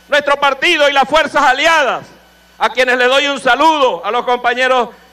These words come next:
de Alianza para el Cambio, al P P T, a Tupamaro, a Podemos,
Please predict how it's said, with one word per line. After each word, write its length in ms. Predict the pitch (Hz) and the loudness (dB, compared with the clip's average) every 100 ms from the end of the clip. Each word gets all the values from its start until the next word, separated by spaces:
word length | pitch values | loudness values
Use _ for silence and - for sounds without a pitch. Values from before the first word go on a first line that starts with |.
| _ | _
de 80 | 240 | -2
Alianza 420 | 240 254 254 247 | 0 0 0 -2
para 180 | 247 240 | 0 0
el 140 | 220 | -2
Cambio, 560 | 226 269 277 247 226 226 | 0 0 0 -2 0 0
al 100 | 214 | 0
P 140 | 240 | -4
P 180 | 240 240 | -2 -4
T, 400 | 233 254 269 254 | 0 0 2 0
a 120 | 226 214 | -2 0
Tupamaro, 840 | 214 208 214 214 254 285 254 190 143 - - _ _ _ _ _ _ _ _ _ _ _ _ _ _ _ _ | -4 0 -2 2 2 2 0 -4 -10 -20 -20 _ _ _ _ _ _ _ _ _ _ _ _ _ _ _ _
a 220 | 185 220 226 | -2 0 2
Podemos, 800 | 220 233 302 294 247 175 135 | 0 2 2 0 -2 -4 -4